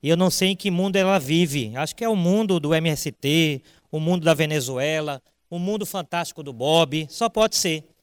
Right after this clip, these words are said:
Falar do governo Lula. Quem acompanhou a visita do presidente Bolsonaro aqui, deputado Chaparral, verificou que ele é um presidente, é um ex-presidente. Eu falo que é o ex-presidente mais amado do Brasil.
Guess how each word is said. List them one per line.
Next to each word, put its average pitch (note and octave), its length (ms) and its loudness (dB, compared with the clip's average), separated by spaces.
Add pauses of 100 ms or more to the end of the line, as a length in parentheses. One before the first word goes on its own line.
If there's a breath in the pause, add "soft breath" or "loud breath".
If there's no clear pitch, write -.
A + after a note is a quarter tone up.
(360)
Falar G3 280 -4
do G3+ 120 -4
governo F3+ 380 0
Lula. D#3 580 6 (880)
Quem G3+ 140 -6
acompanhou G#3+ 480 0
a G#3 40 4
visita F3+ 260 0
do F#3 80 -4
presidente F3+ 320 -4
Bolsonaro E3 440 -4
aqui, F3 360 -2
deputado C#3+ 440 -4
Chaparral, A2+ 640 -6 (460)
verificou F3+ 480 0
que - 80 -6
ele G#3+ 100 -2
é - 20 -2
um G#3 80 -4
presidente, E3+ 640 -4
é A#3 60 -4
um A#3+ 100 -2
ex-presidente. F3+ 800 -6
Eu D#3+ 60 -10
falo G#3 220 -6
que - 80 -10
é A3 40 -2
o G#3+ 80 2
ex-presidente A3 520 -4
mais G#3+ 240 -2
amado G3+ 420 0
do F#3+ 100 -4
Brasil. D#3 680 -2